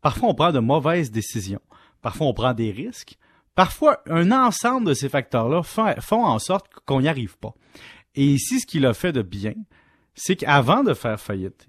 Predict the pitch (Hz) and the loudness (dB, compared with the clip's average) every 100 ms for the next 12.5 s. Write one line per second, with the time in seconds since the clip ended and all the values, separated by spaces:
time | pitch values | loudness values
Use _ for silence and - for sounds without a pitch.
0 | - 131 131 - 135 143 123 113 175 214 | -6 2 2 2 0 2 2 2 0 0
1 | 147 175 - - 117 113 147 120 98 120 | 0 -2 -4 -4 -4 -4 -4 -2 0 -2
2 | 208 170 107 104 113 107 120 110 147 151 | -4 -6 -6 -6 -6 -4 -4 -2 -2 -2
3 | 107 - 113 190 - 110 156 156 170 185 | -4 -4 -4 -4 -6 -6 -4 0 -2 -2
4 | - - _ _ - - 117 135 156 175 | -10 -20 _ _ -20 -16 -8 -4 -2 0
5 | 170 226 - 147 147 135 127 165 104 - | 0 -2 0 0 2 0 2 0 -2 -4
6 | 123 107 156 196 131 - _ _ _ _ | -6 -2 -2 -2 -4 -12 _ _ _ _
7 | - 175 185 147 196 214 208 131 135 139 | 4 6 6 6 4 4 2 -2 2 2
8 | 110 98 - 131 196 _ - - 214 - | 2 -2 -6 -6 -8 _ -12 0 0 2
9 | 240 180 143 120 110 90 135 - - - | 2 4 4 4 2 -2 -8 -10 -18 0
10 | 170 196 170 196 214 170 - 233 156 147 | 2 2 2 0 2 2 2 2 4 4
11 | 139 - 147 160 151 143 - 165 180 151 | 2 0 0 0 0 -4 -2 -2 0 0
12 | 120 107 151 190 | -2 0 -2 -2